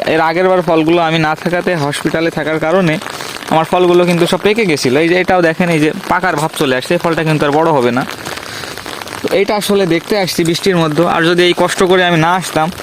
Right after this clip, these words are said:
দেখা যাচ্ছে যে রাত্রের মধ্যে ফল লাল আসার ভাব আছে, আমি কালকে স্প্রে দিলাম না। তো এই যে মনে করেন এখন দেখে চলে যাচ্ছে, ফলগুলো আসলে পাকবে না।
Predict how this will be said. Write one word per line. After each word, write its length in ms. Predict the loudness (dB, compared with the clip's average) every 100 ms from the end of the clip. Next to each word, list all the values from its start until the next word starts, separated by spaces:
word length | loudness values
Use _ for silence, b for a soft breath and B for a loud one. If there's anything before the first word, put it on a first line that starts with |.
| 0
দেখা 200 | 2 2
যাচ্ছে 280 | 2 2
যে 120 | 2 2
রাত্রের 360 | 2 2 2
মধ্যে 220 | 4 2
ফল 180 | 2 2
লাল 240 | 4 4 2
আসার 240 | 2 0
ভাব 240 | 2 2
আছে, 260 | 0 2 0
আমি 160 | 2 0
কালকে 260 | 0 0
স্প্রে 260 | -2 0 2
দিলাম 280 | 2 0 0
না। 120 | -2 B B B B 0
তো 60 |
এই 120 | 0
যে 80 | 2
মনে 180 | 2 2
করেন 260 | 2 2 2
এখন 240 | 2 2
দেখে 220 | 2 2
চলে 220 | 2 2
যাচ্ছে, 280 | 2 0 -2
ফলগুলো 360 | -2 0 0 0
আসলে 220 | 0 -2
পাকবে 360 | 0 0 0 -2
না। 140 | -2